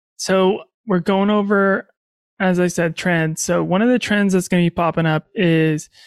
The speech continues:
podcast advertising is gonna pick up steam. So in twenty twenty-three, it is projected that we are gonna be seeing a growth in podcast ad revenue to two point two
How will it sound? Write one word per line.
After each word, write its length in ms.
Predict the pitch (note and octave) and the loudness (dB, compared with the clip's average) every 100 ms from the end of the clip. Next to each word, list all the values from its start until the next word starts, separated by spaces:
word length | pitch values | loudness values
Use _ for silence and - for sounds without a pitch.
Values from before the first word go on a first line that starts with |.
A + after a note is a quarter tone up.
| _ _ - | _ _ -8
podcast 640 | G3 G3 F#3 - F#3 E3+ - | -2 -2 -2 -2 -2 -2 -4
advertising 880 | G#3 F3+ F3+ - F#3 F3 E3+ E3+ | -4 -2 -4 -2 0 0 0 -2
is 180 | G#3 F3+ | -2 -2
gonna 220 | F#3 E3 | -2 -4
pick 260 | - - - | -4 -4 -2
up 140 | F3 | -4
steam. 480 | - - F3 E3 D#3 | -4 -2 0 0 -2
So 360 | - F#3 E3 D#3 - - _ | -2 0 0 -2 -10 -20 _
in 180 | - G3+ | 0 2
twenty 280 | - G#3 G#3+ | 2 2 2
twenty-three, 680 | - G#3+ F#3+ G3+ F#3 D#3+ E3 - _ _ | 2 0 0 0 0 0 -4 -10 _ _
it 60 | G#3 | 0
is 80 | G3+ | 0
projected 540 | G3+ F#3+ F#3+ G3+ F#3 | 0 0 0 0 0
that 260 | F#3 F3+ - _ | 0 -2 -6 _
we 240 | F#3+ F#3+ | 2 2
are 60 | G3 | 2
gonna 180 | F#3+ F#3+ | 0 0
be 500 | F3+ F3+ F3 G3 - _ _ _ _ _ - A#3+ | 0 0 0 -4 -10 _ _ _ _ _ -4 -4
seeing 400 | - - A#3 B3+ | -2 2 4 2
a 80 | F#3+ | 0
growth 400 | F3 F3 G#3+ G#3 | 0 2 0 0
in 180 | F3+ | -2
podcast 640 | E3+ F#3 F#3 - F#3+ F3+ - | -2 -2 -2 -2 -2 -2 -2
ad 320 | A3 F#3 F#3 F3 | -2 -2 0 0
revenue 540 | E3 E3+ E3+ E3 E3 | 0 0 0 0 0
to 260 | - E3+ E3 _ | -2 -2 -2 _
two 340 | - A3+ A#3 A#3 | 0 4 4 2
point 480 | - G3 F3+ G3+ - _ _ - | 0 2 2 -2 -10 _ _ -6
two 440 | - A3 A3 F#3+ | 0 2 4 0